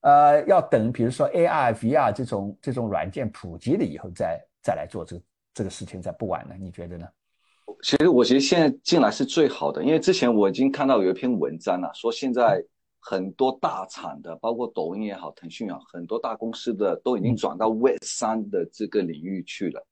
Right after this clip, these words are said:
Speaker 1: 嗯。
Speaker 2: 其实现在是一个好时机，为什么？是因为第一呢，现在底层的架构，就好像松哥你说的，以太链也好，还有 Polygon 啊、Solana 的等等这种底-，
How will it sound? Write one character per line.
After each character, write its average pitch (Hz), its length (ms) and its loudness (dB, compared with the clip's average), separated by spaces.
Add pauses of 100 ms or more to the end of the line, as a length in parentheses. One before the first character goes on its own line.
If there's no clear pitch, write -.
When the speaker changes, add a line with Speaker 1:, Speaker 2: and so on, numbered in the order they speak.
(320)
Speaker 1:
嗯。 120 80 0
Speaker 2:
其 113 60 2
实 131 80 6
现 185 160 2
在 165 40 -2
是 175 140 -2
一 170 40 0
个 170 80 0
好 92 160 -4
时 104 140 -6
机， 117 60 2
为 160 140 2
什 - 140 -8
么？ 101 100 -6
是 143 140 -6
因 143 80 -14
为 104 160 -2
第 143 180 0
一 147 60 0
呢， 127 120 2
现 147 140 -2
在 123 160 0 (500)
底 113 200 4
层 113 220 -4
的 135 100 6
架 131 260 2
构， 113 240 0
就 131 100 -6
好 107 100 -6
像 117 80 -4
松 127 180 -8
哥 127 80 -4
你 101 140 -6
说 107 200 -4
的， 98 160 -4
以 98 140 -14
太 123 240 -8
链 120 280 -2
也 87 140 -4
好， - 300 -8 (280)
还 101 120 0
有 107 140 2
Polygon 110 600 -4
啊、 98 80 -4
Solana 117 580 -4
的 95 200 -12
等 117 160 -2
等 117 180 -2
这 214 260 -2
种 85 380 -8
底-， 92 180 -10